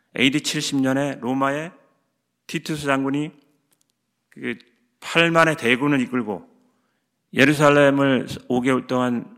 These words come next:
어, 포위를 하고 그 예루살렘 성전을 다 파괴를 시킨 이제 그런, 아,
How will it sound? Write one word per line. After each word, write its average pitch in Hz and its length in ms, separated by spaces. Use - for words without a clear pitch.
어, 110 380
포위를 135 380
하고 101 360
그 117 160
예루살렘 135 380
성전을 131 840
다 123 300
파괴를 139 520
시킨 104 500
이제 120 180
그런, 127 500
아, 101 560